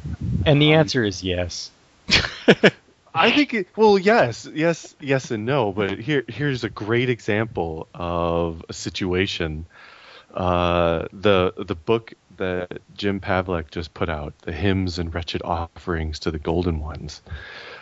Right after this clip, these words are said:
Speaker 3: Um, the only thing, I, you know, he's my friend, uh, but I wasn't allowed to put any work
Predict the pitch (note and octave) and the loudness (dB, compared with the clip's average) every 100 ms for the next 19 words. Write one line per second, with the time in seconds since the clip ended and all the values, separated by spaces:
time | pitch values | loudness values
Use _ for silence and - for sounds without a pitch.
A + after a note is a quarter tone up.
0 | - G2 F2 F2 F2 E2+ E2 _ _ - | -4 0 2 4 2 0 -4 _ _ -20
1 | - _ - A#2 C3 C3+ C#3 C3+ C3 - | -20 _ 4 8 8 8 6 4 4 2
2 | B2 - - _ _ _ _ _ _ A#2+ | 0 -2 -6 _ _ _ _ _ _ 2
3 | C#3 C3+ C#3+ E3 C#3+ D3 - D#3 F#2+ D2+ | 4 4 2 0 2 2 2 -2 -2 -8
4 | - _ _ _ _ _ - F#2+ F#2 F2+ | -16 _ _ _ _ _ -8 -4 -4 -4
5 | F2+ F2 F2 _ _ _ _ _ _ _ | -6 -8 -12 _ _ _ _ _ _ _
6 | _ _ _ _ _ A#2+ A2+ A#2+ C3 A#2+ | _ _ _ _ _ 2 4 6 4 2
7 | A#2+ G#2 G2+ G#2 F#2 F2 E2+ G#2 - F#2+ | 0 0 2 2 0 -4 -10 -10 -10 -10
8 | F2 F#2+ F2 | -8 -8 -10